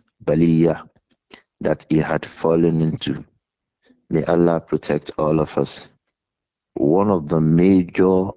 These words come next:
all-inclusive, comprehensive solutions that the Imam Ibn al-Qayyim gave in this response to this person was a dua, dua supplicating to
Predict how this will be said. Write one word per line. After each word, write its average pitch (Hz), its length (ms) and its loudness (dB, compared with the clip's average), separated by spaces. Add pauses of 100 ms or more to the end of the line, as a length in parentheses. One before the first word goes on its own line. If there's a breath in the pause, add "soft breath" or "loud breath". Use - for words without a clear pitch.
(100)
all-inclusive, 90 1160 0
comprehensive 85 880 -2
solutions 78 920 -4 (920)
that 80 340 -2
the 80 260 2
Imam 82 500 2
Ibn 78 320 0
al-Qayyim 80 600 -2 (580)
gave 85 360 0
in 78 200 0
this 85 380 -2
response 85 720 -2
to - 140 -6
this 78 220 -2
person 73 480 -6 (640)
was 71 460 0
a 76 100 -2
dua, 80 500 0 (920)
dua 80 640 2
supplicating 87 880 -4
to - 200 -4